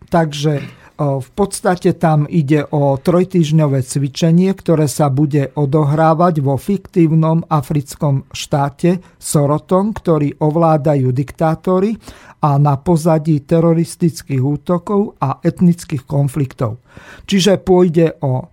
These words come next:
manévre, ktoré, e, spustia predstavitelia na leteckej základni, e, Trapani na Sicílii. Okrem talianskeho sa budú od-, okrem talianskeho územia sa budú odohrávať aj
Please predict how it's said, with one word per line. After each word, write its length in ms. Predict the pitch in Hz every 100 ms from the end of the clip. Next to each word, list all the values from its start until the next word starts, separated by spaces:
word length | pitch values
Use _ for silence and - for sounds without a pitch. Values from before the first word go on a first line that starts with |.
| -
manévre, 680 | 156 160 170 185 170 190 196
ktoré, 440 | - 170 156 147 -
e, 280 | 147 131
spustia 640 | 123 - 147 131 - 165 135
predstavitelia 1040 | 147 147 - 170 151 165 - 165 160 156
na 240 | 143 139 135
leteckej 600 | 160 160 170 - 151 135
základni, 840 | 127 143 139 165 160 147 165 190
e, 20 | 208 - _ _ _ _ _ 139
Trapani 800 | - 151 143 - 160 165 180 - 151
na 160 | 139
Sicílii. 1040 | 117 - 143 - - 175 175 190 208 233 - 160
Okrem 560 | 151 170 160 151 135 - - - - -
talianskeho 1200 | 165 160 170 165 185 - - 185 190 202 226 - 160
sa 320 | - 160 147
budú 560 | 151 135 170 156 170 -
od-, 320 | 160 160 170 -
okrem 480 | 175 147 185 175 139
talianskeho 640 | 147 156 160 170 - 175 175
územia 480 | 151 147 165 175
sa 160 | 175 151
budú 480 | 135 143 151 147 156
odohrávať 720 | 156 147 151 151 147 151 -
aj 320 | 156 143 139